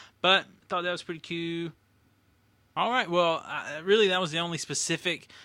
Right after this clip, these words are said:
uh, reference. I mean, so they did mention T V in that same thing, and granted, T V, I guess, is a pop culture reference, but I think it needs to be a little more specifics, like Matt's Star Wars shirt from last week. Well,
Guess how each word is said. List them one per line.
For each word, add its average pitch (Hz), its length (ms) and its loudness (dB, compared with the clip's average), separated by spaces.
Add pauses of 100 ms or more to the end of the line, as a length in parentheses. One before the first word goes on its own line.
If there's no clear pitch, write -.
(280)
uh, 143 200 -8
reference. 151 440 -4
I 143 40 -8
mean, 143 100 -6
so 160 140 -6
they 156 60 -2
did 165 100 0
mention 151 260 -4
T 185 240 0
V 170 220 4
in 165 80 -2
that 156 160 -2
same 151 280 -2
thing, 147 280 -6
and 131 180 -10
granted, 139 320 -4
T 143 140 -6
V, 139 180 -4
I 131 80 -6
guess, 139 200 -8
is 147 120 -6
a 139 40 -8
pop 143 200 0
culture 135 240 -4
reference, 127 300 -6
but 127 180 -2 (400)
I - 60 -18
think 139 100 -8
it 135 40 -12
needs 135 160 -10
to 127 40 -16
be 135 60 -8
a 127 40 -8
little 123 140 -12
more 123 160 -12
specifics, 156 540 -6
like 151 180 -2
Matt's 151 400 -2
Star 151 300 -2
Wars 131 180 -6
shirt 147 180 -6
from 123 160 -16
last 127 280 -12
week. 127 280 -10 (560)
Well, 226 300 2